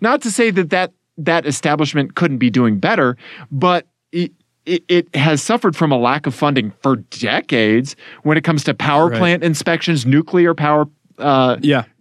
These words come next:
Speaker 1: power plant inspections, all ki-, like, the E P A has been short-staffed under the Obama administration. He couldn't get funding for
Speaker 2: Yeah,
Speaker 1: it.
Speaker 2: pretty much for its entire existence,
Speaker 1: Yeah,
Speaker 2: it's
Speaker 1: it
Speaker 2: been understaffed.
Speaker 1: Right.
Speaker 2: And, and again, so people forget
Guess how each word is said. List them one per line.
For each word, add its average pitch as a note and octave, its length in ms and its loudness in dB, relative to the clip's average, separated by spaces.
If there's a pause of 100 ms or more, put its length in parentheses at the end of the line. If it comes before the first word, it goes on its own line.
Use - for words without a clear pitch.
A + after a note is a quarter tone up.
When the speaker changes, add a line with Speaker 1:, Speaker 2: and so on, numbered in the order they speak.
(280)
Speaker 1:
power D#3+ 240 2
plant D3+ 300 0
inspections, C#3+ 760 0 (380)
all A3 240 4
ki-, - 280 -4
like, E3 240 0
the E3+ 120 2 (100)
E A3+ 100 4
P E3+ 220 0
A D#3 120 2
has C3 180 0
been B2+ 180 0
short-staffed B2+ 720 -2 (360)
under F#3+ 260 2
the E3+ 140 2
Obama F#3 460 2
administration. F#2+ 720 -2
He E4 400 2
couldn't C3+ 400 0
get A2 280 -2 (320)
funding G2 480 0
for A2 300 0
Speaker 2:
Yeah, C#2 60 -6
Speaker 1:
it. C2 60 -10
Speaker 2:
pretty A#3+ 180 2
much G#3 200 2
for E3+ 160 0
its C#3 140 -2
entire C#3 460 2
existence, A#2+ 300 0
Speaker 1:
Yeah, A#3 120 2
Speaker 2:
it's - 80 -10
Speaker 1:
it F#3 160 -2
Speaker 2:
been A2 100 -4
understaffed. G#2 520 0
Speaker 1:
Right. F#3 280 2 (360)
Speaker 2:
And, G#3+ 160 0
and G#3 200 2
again, A3 360 0 (100)
so F#3+ 140 -2
people A3 260 2
forget E3 420 0